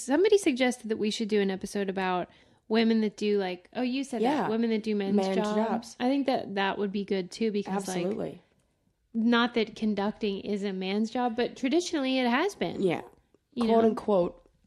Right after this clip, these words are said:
Speaker 2: man's job.
Speaker 1: So maybe we could talk about that more at that time.
Speaker 2: So what did they say about these <clears throat> female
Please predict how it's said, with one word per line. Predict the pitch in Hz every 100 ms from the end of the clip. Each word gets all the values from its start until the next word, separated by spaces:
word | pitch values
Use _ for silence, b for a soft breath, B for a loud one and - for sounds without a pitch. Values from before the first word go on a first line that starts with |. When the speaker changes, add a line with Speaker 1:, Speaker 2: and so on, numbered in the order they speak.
| _ _ _ -
Speaker 2:
man's | 147 - - -
job. | - -
Speaker 1:
So | -
maybe | 233 233 220
we | 214
could | 208 202
talk | 202 196
about | 196
that | 185 -
more | 185 180
at | 180
that | 185
time. | - 208
Speaker 2:
So |
what | 269 302
did | 269
they | 285
say | 240 262 254
about | 233 233 226 226 -
these | 240 226 214 208 - - - _ _ _
<clears throat> | 370 - - _
female | 330 294 226 214 214 202 202 202 -